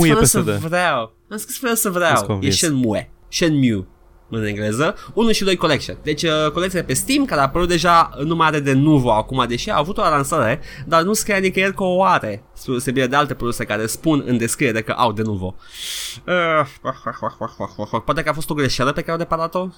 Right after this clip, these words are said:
Speaker 1: Adică nu e neapărat o intenția lor de a scoate de nuvo de la tot. Just, uh, keep that in mind dacă vă gândiți la asta. Oricum.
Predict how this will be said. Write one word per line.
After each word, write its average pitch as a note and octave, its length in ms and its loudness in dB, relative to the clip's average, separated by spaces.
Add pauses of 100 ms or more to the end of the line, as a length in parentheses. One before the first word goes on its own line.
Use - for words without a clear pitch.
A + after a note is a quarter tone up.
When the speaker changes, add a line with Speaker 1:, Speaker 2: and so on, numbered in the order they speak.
(460)
Speaker 1:
Adică C3+ 200 -2
nu D3+ 80 0
e E3 60 2
neapărat D#3 380 0
o D3+ 60 -4
intenția D3 460 0
lor C#3+ 100 2
de C#3 60 0
a C3 60 2
scoate D3+ 300 0
de C3+ 80 0
nuvo C3+ 200 2
de B2+ 80 2
la A#2 120 2
tot. C3 460 0 (240)
Just, C3+ 260 -2
uh, B2+ 200 2
keep C#3 180 -2
that B2 140 2
in A#2 140 0
mind G#2 400 0
dacă G2+ 260 -4
vă G2 120 -6
gândiți G2+ 300 -4
la G2+ 100 0
asta. F#2+ 240 -4 (140)
Oricum. C3+ 340 -2